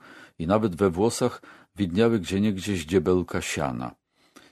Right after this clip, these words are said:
Było bardzo prawdopodobne, że od pięciu dni nie rozbierał się i nie mył. Zwłaszcza ręce miał brudne,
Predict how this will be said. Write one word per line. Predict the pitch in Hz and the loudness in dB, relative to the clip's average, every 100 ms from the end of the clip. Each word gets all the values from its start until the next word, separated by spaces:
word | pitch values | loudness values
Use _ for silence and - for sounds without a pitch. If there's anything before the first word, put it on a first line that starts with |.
| _ _ | _ _
Było | 107 113 | 4 6
bardzo | 110 113 117 | 6 4 2
prawdopodobne, | - 107 113 117 113 123 107 | 0 0 0 0 0 2 2
że | 98 | 2
od | 92 | 0
pięciu | 123 123 117 | 2 2 2
dni | 90 107 117 | 2 4 4
nie | 104 | 4
rozbierał | 131 95 85 135 143 | 2 0 0 2 0
się | 120 143 | -2 -2
i | 147 | 2
nie | 139 82 | 2 2
mył. | 76 65 - _ _ _ _ _ _ _ | -2 -8 -12 _ _ _ _ _ _ _
Zwłaszcza | - 107 95 107 | -2 0 2 2
ręce | 117 110 - 92 | 4 4 2 0
miał | 82 | 0
brudne, | 76 78 107 87 92 101 101 | -2 -2 -2 0 0 0 0